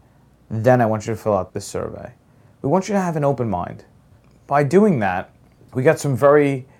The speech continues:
good feedback, but a lot of the interesting stuff that you get is that candid feedback. When you go to a station and they put a face with the name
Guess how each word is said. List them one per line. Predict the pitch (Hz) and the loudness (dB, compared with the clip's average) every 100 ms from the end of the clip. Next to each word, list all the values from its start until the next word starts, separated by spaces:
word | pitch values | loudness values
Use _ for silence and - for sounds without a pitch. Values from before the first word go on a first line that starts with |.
| _ | _
good | - 156 139 | 2 2 2
feedback, | - 127 120 147 165 175 - _ _ _ | 0 0 4 4 2 -4 -14 _ _ _
but | 135 120 | 0 2
a | |
lot | 131 196 | 0 0
of | 254 | -2
the | 165 | 0
interesting | 180 185 185 170 | -2 -4 -4 -4
stuff | - 160 143 | -2 -2 0
that | |
you | 127 | 2
get | 156 | 2
is | 147 120 | 2 0
that | 104 | -4
candid | - 131 135 117 95 | -6 -6 -4 -4 -6
feedback. | 104 87 - - - _ _ _ _ - | -6 -8 -8 -14 -18 _ _ _ _ -6
When | 127 | -2
you | 123 | -2
go | 120 139 | 2 4
to | 143 | 4
a | 120 | 2
station | - 95 87 - - - _ | -6 -8 -10 -14 -20 -20 _
and | - 110 | -10 -6
they | 110 | -6
put | - 170 | -4 -4
a | |
face | - 123 110 - | -2 -4 -6 -8
with | - | -12
the | 104 | -12
name | - - | -12 -18